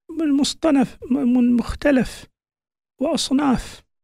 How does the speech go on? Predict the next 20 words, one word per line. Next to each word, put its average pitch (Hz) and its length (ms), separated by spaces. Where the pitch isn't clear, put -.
الآلهة 247 400
التي 220 300
اتخذها 220 560
الناس 214 400
من 202 120
دون 208 200
الله، 226 380
لكنها 226 720
ليست 302 420
آلهة 196 340
حق، - 380
الآلهة 240 440
باطلة 196 680
لا 330 100
تنفع 196 420
شيئًا، 202 480
ويوم 220 540
القيامة 208 680
تخذل 220 540
العبد 190 540